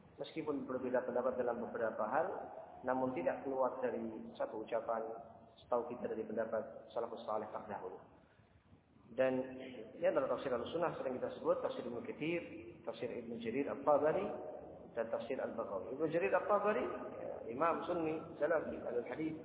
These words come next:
dan punya kitab Sharihus Sunnah. At-, Al-Baghawi punya kitab Syarhus Sunnah Al-Baghawi. Dan beliau seorang alim, Ahlus Sunnah, demikian pula.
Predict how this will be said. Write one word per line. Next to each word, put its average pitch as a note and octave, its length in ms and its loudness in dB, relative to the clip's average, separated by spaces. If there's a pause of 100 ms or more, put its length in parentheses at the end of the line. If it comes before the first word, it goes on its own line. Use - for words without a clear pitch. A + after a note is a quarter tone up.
dan A#2 160 0
punya A#2+ 240 0
kitab C#3 240 2 (100)
Sharihus C#3+ 380 2
Sunnah. C#3+ 320 0 (1040)
At-, C3+ 720 2
Al-Baghawi F3+ 480 8 (260)
punya C3+ 160 2
kitab C#3 300 4
Syarhus C3 400 2
Sunnah D#3 260 0
Al-Baghawi. A2+ 640 2 (1000)
Dan G#2 160 -4
beliau A2 240 -2
seorang G2+ 200 2 (200)
alim, C3 140 2 (180)
Ahlus G#2 240 -4
Sunnah, A#2+ 320 -2
demikian A2 560 -2
pula. A2 160 0